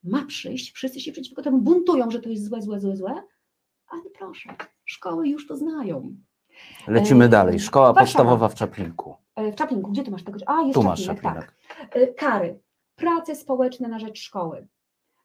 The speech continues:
Speaker 1: I tam inne, pokrycie kosztów zniszczenia mienia szkoły. Oj, to też jest niezgodne z prawem. Czy prywatnego, e, mienia szkoły czy prywatnego przez rodziców ucznia. Nie, odpowiedzialność określa coś innego niż statut szkoły. Jest kodeks cywilny na ten, no, no nie.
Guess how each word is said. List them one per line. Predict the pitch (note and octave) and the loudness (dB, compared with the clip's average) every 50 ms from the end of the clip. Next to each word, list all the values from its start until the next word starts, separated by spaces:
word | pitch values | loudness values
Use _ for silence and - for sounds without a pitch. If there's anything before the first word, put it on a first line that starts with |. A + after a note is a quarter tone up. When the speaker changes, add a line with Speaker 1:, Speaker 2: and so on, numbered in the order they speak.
| _ _ _ _ _ _ _ - | _ _ _ _ _ _ _ -10
Speaker 1:
I | E4+ F4+ | -10 -8
tam | - A3 G3+ - | -6 -6 -6 -6
inne, | B3+ A3 F#3+ F3 E3+ | -6 -6 -6 -8 -10
pokrycie | - G3 A3+ A3+ - G3+ | -14 -16 -16 -16 -16 -16
kosztów | G3 G3 G3+ - - F#3+ G3 | -14 -14 -14 -12 -12 -12 -10
zniszczenia | G3 G#3 A3+ A3+ - - B3 B3+ B3+ B3+ A#3 | -8 -8 -10 -10 -10 -8 -6 -4 -2 -2 -2
mienia | A3 B3 D4 C#4 A3 G3 | -2 -2 -2 -2 -4 -6
szkoły. | G3 - - - - - D#3+ E3+ F3 E3+ - | -10 -12 -14 -14 -12 -6 -6 -6 -6 -6 -6
Oj, | A3+ A#3+ B3+ A#3 A3 G3+ F#3+ F#3+ | -2 0 0 0 0 -2 -6 -8
to | - G3 G3 | -10 -14 -16
też | G3 - A3+ G#3+ G3+ - | -14 -12 -10 -10 -10 -10
jest | F3+ E3+ E3+ | -10 -12 -10
niezgodne | E3+ E3 E3+ - F3+ E3+ E3 E3 | -10 -12 -12 -14 -14 -14 -14 -16
z | - | -16
prawem. | _ - - - - - G3 _ _ _ _ _ _ _ | _ -18 -18 -18 -18 -20 -20 _ _ _ _ _ _ _
Czy | - B3+ | -8 -8
prywatnego, | B3 B3+ B3 A3+ A3 A3 - A3 F#3 F3 - - - _ _ - | -6 -6 -8 -8 -8 -10 -10 -10 -10 -10 -12 -18 -20 _ _ -10
e, | - G3 F#3+ F#3+ G3+ | -8 -6 -6 -6 -2
mienia | A3+ B3+ B3 A3 G#3 | 0 0 0 0 -2
szkoły | - - B3+ A3 | -2 -2 -2 -2
czy | G#3+ A3+ | -2 -6
prywatnego | - G#3+ G#3 G3+ G3 G3+ G3 G3+ | -10 -8 -10 -8 -8 -8 -10 -10
przez | - - B3+ A#3+ | -2 -2 0 0
rodziców | A#3 G#3+ A#3+ - A#3 G#3 - | 0 -4 -6 -12 -14 -16 -12
ucznia. | - G3+ F#3+ - - F3 E3 - _ | -12 -12 -12 -12 -16 -20 -20 -18 _
Nie, | A3 A#3+ B3+ B3 - - | -6 -4 -4 -4 -4 -8
odpowiedzialność | G#3 G3+ - A#3 A3+ G3+ A#3 A3+ A#3 A3+ - - | -16 -16 -16 -16 -14 -14 -14 -14 -14 -16 -16 -18
określa | - - - B3 B3 - A#3 | -20 -16 -16 -16 -16 -16 -20
coś | _ _ B3+ - | _ _ -20 -14
innego | - A#3 B3+ B3 C4 C4 A#3+ A3 G#3 | -10 -8 -4 -4 -2 -4 -4 -6 -8
niż | G3+ G3+ - | -10 -10 -12
statut | _ G#3 G3+ G#3 G3+ _ | _ -20 -20 _ -20 _
szkoły. | - _ - G3 - F#3+ F#3+ _ _ _ _ _ _ _ _ | -20 _ -16 -14 -14 -14 -16 _ _ _ _ _ _ _ _
Jest | - B3 - _ | -16 -16 -14 _
kodeks | - C4 A#3+ A3+ A3 - | -8 -8 -8 -8 -10 -14
cywilny | _ - G3 F#3 F3 E3+ F3 F3 F#3 | _ -12 -12 -10 -10 -10 -12 -12 -14
na | F#3 G3 | -18 -20
ten, | G3 _ G3 G3+ G3 _ _ | -20 _ -20 -20 -20 _ _
no, | - B3 A#3+ B3+ C4 B3+ | -16 -12 -6 -6 -6 -4
no | C4 C#4+ | 0 2
nie. | C#4+ C#4+ C4+ G#3 F3 - - | 4 4 4 2 0 -6 -12